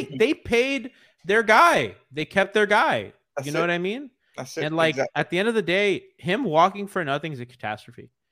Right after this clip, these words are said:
Speaker 2: Yeah.
Speaker 1: And you can say you can't give him that contract or whatever. They'll move it. If they don't wanna pay the rest of it, they'll move it. They always move it. Russell Westbrook got traded, like, five times.
Speaker 2: Ex-, ex-, <laughs> exactly that.
Speaker 1: Joe Johnson's untradeable contract got traded, like, three times. You could trade any deal.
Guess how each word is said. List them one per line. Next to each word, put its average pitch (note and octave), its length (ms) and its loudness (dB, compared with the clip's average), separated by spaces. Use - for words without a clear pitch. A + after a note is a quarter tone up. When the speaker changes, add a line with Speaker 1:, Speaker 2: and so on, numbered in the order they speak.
Speaker 2:
Yeah. B2+ 180 -2
Speaker 1:
And C#3 140 -4
you D3 100 -4
can C3+ 180 -4
say D#3+ 200 -2
you D3+ 140 -2
can't D3 260 -4
give D#3 120 -6
him D3+ 80 -6
that C3 180 -2
contract D3 380 -4
or B2+ 40 -4
whatever. C3 400 -4
They'll D#3 140 2
move B2 240 -2
it. G#2 180 -8
If A#2+ 140 -12
they C#3 100 -2
don't E3 140 0
wanna F3+ 160 0
pay E3 220 -4
the D#3 100 -2
rest C3 240 -4
of C3 60 -10
it, B2 100 -12
they'll A2 140 -8
move F#2 200 -14
it. - 120 -20
They C3+ 100 -2
always B2 320 0
move F#2 140 -12
it. F2+ 80 -16
Russell D3 240 -4
Westbrook D#3 300 -4
got A#2+ 120 -2
traded, A#2+ 240 -4
like, G2+ 180 -8
five F2+ 200 -12
times. - 260 -20
Speaker 2:
Ex-, D3 160 -10
ex-, B2+ 260 0
<laughs> - 280 -2
exactly D3 460 -2
that. B2 100 0
Speaker 1:
Joe F3 160 10
Johnson's F#3 460 6
untradeable D#3+ 440 2
contract D3+ 380 -2
got A#2+ 140 -6
traded, C3 240 -6
like, A#2 120 -8
three A2 140 -12
times. G2+ 220 -14
You D3+ 160 -12
could A3 100 -6
trade G3+ 220 0
any C#3+ 260 -6
deal. A2+ 240 -10